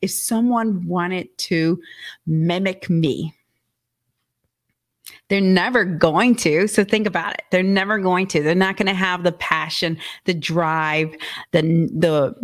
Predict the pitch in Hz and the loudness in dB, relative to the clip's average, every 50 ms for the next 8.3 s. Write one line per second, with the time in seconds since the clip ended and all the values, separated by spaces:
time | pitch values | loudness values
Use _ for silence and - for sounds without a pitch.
0 | 92 - - 165 170 160 - - 190 170 170 208 214 214 214 196 196 175 180 170 | -6 -4 -2 0 0 0 0 0 0 2 2 2 2 2 0 0 0 -2 -2 -2
1 | - - - - - 196 180 175 175 170 170 165 165 165 160 160 - - - - | -4 -6 -8 -4 0 0 2 2 2 2 2 0 0 0 -2 -2 -4 -6 -4 -2
2 | 175 165 160 156 151 147 151 147 - - - 175 165 156 147 151 151 156 - - | -2 0 0 0 0 -2 -2 -2 -4 -4 -2 -2 0 0 0 0 -2 -4 -6 -10
3 | - 156 - - - 180 180 180 175 180 180 180 - - 185 180 175 175 170 165 | -16 -14 -6 -2 0 2 2 2 2 0 0 0 0 0 2 4 4 2 2 0
4 | 165 - - - 170 165 160 160 160 156 156 156 - - 185 202 190 - - 180 | -4 -6 -4 -4 -2 -2 0 0 0 0 0 0 2 4 4 4 4 4 0 -2
5 | 170 - 165 156 - 165 143 143 143 156 160 165 156 147 156 175 - - 185 190 | -2 -2 -2 0 0 0 0 0 -2 -4 -2 -4 -4 -2 -4 -4 -4 -2 -2 0
6 | 214 247 269 285 254 151 - - _ _ _ _ _ - - 208 226 240 247 185 | 0 0 0 0 -2 -2 -4 -8 _ _ _ _ _ -4 -2 0 0 0 0 -2
7 | 131 - - 175 170 190 196 196 190 196 190 190 - - 175 - - 202 185 196 | -2 -2 -2 -2 0 0 0 0 0 -2 -2 -2 -2 -6 -4 0 0 0 2 2
8 | 190 190 175 170 165 165 | 0 0 0 -2 -2 -4